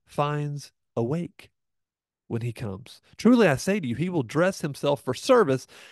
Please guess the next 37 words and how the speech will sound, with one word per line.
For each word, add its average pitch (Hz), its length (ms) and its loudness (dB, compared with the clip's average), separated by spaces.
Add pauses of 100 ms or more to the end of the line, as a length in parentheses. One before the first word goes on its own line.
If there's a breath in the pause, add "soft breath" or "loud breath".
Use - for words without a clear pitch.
(160 loud breath)
and 143 100 -6
have 190 280 -4
them 190 140 0
recline 180 380 -2
at - 80 -4
the 123 80 -2
table, 180 340 -2
and 123 100 -4
he 165 120 -6
will 208 160 -4
come - 380 -10
and - 80 -18
serve - 380 -10
them." 101 280 -12 (2250)
Matthew 151 300 -4
twenty-four 165 420 0
forty-two, 156 380 0
"S-, - 300 -8
therefore 165 400 0
stay 170 760 -4 (260 soft breath)
awake, 131 600 0 (240 soft breath)
for 127 80 -4
you 143 100 -4
do 180 160 -2
not 165 280 -4
know 120 460 0 (300 soft breath)
what 131 340 -4
day 127 420 0
your 120 200 -6
Lord 120 240 -2
is 107 100 -14
coming." 107 260 -10
So, - 140 -6
brother, 107 460 0 (560 soft breath)
are 165 560 0
you 127 520 -2
awake 117 540 -2